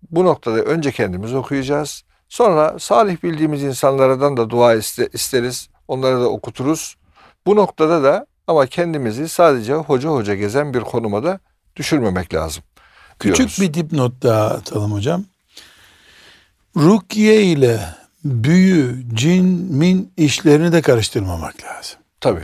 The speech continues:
Speaker 2: O ayrı bir sektör.
Speaker 1: O ayrı bir sektör.
Speaker 2: Sektör. Onlar
Speaker 1: Evet.
Speaker 2: sektör hocam.
Speaker 1: Maalesef hocam. O da çok büyük bir sektör.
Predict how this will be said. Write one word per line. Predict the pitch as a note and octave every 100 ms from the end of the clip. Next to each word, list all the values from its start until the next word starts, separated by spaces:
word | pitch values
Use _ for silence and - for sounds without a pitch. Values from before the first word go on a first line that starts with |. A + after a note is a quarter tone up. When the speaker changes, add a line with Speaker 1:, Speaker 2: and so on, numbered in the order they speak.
| -
Speaker 2:
O | A3
ayrı | G#3 A3 F#3+
bir |
sektör. | D3 B2 B2+
Speaker 1:
O | B2
ayrı | B2 B2
bir |
sektör. | - A2 - - -
Speaker 2:
Sektör. | - C#3+ B2+ - C#3 A#2+ - -
Onlar | B2 A#2+ B2+
Speaker 1:
Evet. | A#2
Speaker 2:
sektör | C#3+ B2 F3 C3 F2+
hocam. | E2+ - _ -
Speaker 1:
Maalesef | B2+ C3 - F#2
hocam. | E2 D#2
O | F2
da | G#2
çok | C#3+ - B2
büyük | B2 -
bir |
sektör. | - F#2 - - -